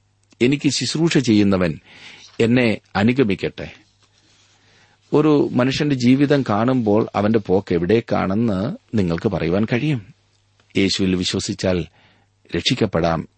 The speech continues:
എന്നുള്ളത് ശരി തന്നെ. കർത്താവായ യേശു ക്രിസ്തുവിൽ വിശ്വസിക്കുക, എന്നാൽ നീ രക്ഷിക്കപ്പെടും എന്നത് ദൈവവചനം തന്നെയാണല്ലോ. എന്നാൽ ഒരു കാര്യം കൂടി ഞാൻ പറയട്ടെ, താങ്കൾ യേശു ക്രിസ്തുവിൽ വാസ്തവമായി വിശ്വസിക്കുകയും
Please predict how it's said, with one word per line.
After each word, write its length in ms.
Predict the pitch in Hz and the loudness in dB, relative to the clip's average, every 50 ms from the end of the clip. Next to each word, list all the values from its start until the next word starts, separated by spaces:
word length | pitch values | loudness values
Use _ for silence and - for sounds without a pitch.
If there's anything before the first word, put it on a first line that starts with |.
| - - | -6 -2
എന്നുള്ളത് 400 | 98 92 95 95 90 85 82 85 | 0 0 0 0 0 0 -2 -2
ശരി 340 | 85 - 95 87 107 104 95 | -4 -4 -2 0 0 0 -2
തന്നെ. 260 | 73 - - - - - - | -4 -8 -10 -20 -14 -8 -6
കർത്താവായ 300 | 98 95 110 107 104 110 | -4 -2 0 0 2 2
യേശു 280 | 113 104 107 110 - 127 | 4 4 4 2 2 -2
ക്രിസ്തുവിൽ 360 | 113 - 113 - - 120 107 | -4 -6 -4 -2 0 0 2
വിശ്വസിക്കുക, 500 | 104 98 - - 113 - 123 110 - 117 | 2 0 0 0 0 0 0 0 0 2
എന്നാൽ 260 | 110 107 117 123 123 | 2 2 2 2 2
നീ 120 | 120 120 117 | 2 2 2
രക്ഷിക്കപ്പെടും 580 | 113 107 - - 131 135 143 131 131 127 120 | 2 2 0 0 -2 0 0 0 0 2 2
എന്നത് 280 | 117 127 139 139 143 127 | 2 2 2 2 2 2
ദൈവവചനം 580 | 117 120 139 143 127 127 123 143 160 165 160 | 4 4 4 4 4 2 2 2 2 2 2
തന്നെയാണല്ലോ. 500 | 170 160 156 127 98 87 80 - - - _ - - - - - _ - | 2 2 2 0 0 -2 -4 -6 -10 -16 _ -20 -20 -20 -20 -16 _ -2
എന്നാൽ 220 | - 143 151 147 | 0 2 4 4
ഒരു 160 | 147 151 175 180 | 4 4 4 4
കാര്യം 220 | 151 147 156 156 | 2 2 2 0
കൂടി 160 | 151 160 156 | -2 0 0
ഞാൻ 160 | 143 143 131 | 0 0 0
പറയട്ടെ, 380 | 123 123 120 127 123 127 147 160 - - - - - - | 0 2 0 0 0 -2 -4 -4 -6 -10 -20 -20 -8 -4
താങ്കൾ 280 | - 113 123 131 139 139 - - | -2 0 0 0 0 -2 0 2
യേശു 240 | 113 123 120 - | 2 2 2 -2
ക്രിസ്തുവിൽ 480 | 131 - - 131 - - - 131 139 139 | -4 -2 -4 -4 -4 -4 -4 -2 0 0
വാസ്തവമായി 680 | 117 98 92 110 - - - - 123 123 127 131 131 127 | 2 2 2 0 -2 -4 -2 -2 -2 0 0 0 -2 -2
വിശ്വസിക്കുകയും 720 | 110 98 - - 110 104 - 117 - - 90 90 107 139 | -2 -4 -4 -4 -6 -4 -6 -6 -4 -2 -2 -2 -4 -6